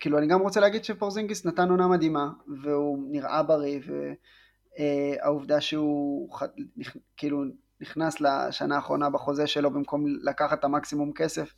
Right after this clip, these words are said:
זה גם כן מראה שאולי היו לו פחות הצעות, וגם אני מניח שיש לו איזשהו סיכום, אה, בעל פה, גם כן לא חוקי,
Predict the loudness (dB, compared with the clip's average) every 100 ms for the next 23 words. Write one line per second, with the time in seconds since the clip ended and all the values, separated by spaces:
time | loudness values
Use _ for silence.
0 | -20 -20 _ _ _ -6 2 2 4 0
1 | 0 2 2 2 4 6 6 4 2 0
2 | -2 0 -2 -2 4 6 6 4 -6 -2
3 | 0 0 -4 -6 -14 -8 -6 -2 -2 -2
4 | -6 -2 -2 -2 -4 -4 -6 -8 -4 -2
5 | -2 -2 -4 -8 _ _ _ _ -8 2
6 | 4 4 2 2 2 0 _ _ -2 -2
7 | 0 0 0 -2 -10 -4 -4